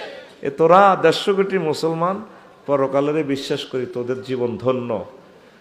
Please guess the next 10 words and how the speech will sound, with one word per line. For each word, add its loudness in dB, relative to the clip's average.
তোরা 2
এই 2
গ্রহের 2
সান -6
কয়লা 0
মানুষ, -6
সুবহানাল্লাহ। -4
অনেক 0
ভাগ্যবান -2
মানুষ -10